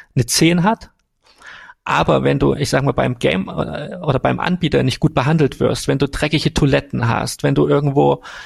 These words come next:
auf einer versüfften Couch sitzen musst, wenn der Anbieter dich eher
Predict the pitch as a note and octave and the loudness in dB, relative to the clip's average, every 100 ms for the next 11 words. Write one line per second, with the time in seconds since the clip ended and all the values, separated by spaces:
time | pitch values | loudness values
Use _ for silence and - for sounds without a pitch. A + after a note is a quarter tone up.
0 | - - - - - C3+ C3+ C#3+ E3+ - | -18 -20 -20 -12 -2 0 2 2 2 0
1 | D3 - D3 D3 - C#3 - - B2+ C3 | -4 0 2 2 0 -2 -2 -2 0 0
2 | B2 - C#3 C#3 C3+ - _ _ - - | -2 -2 -2 -2 -4 -10 _ _ -4 -2
3 | D3+ D#3+ D#3 D3 C#3+ - C#3+ - - - | 0 0 2 2 0 0 -4 -4 -12 -4
4 | D3+ D3 C#3+ C#3+ | 0 4 4 2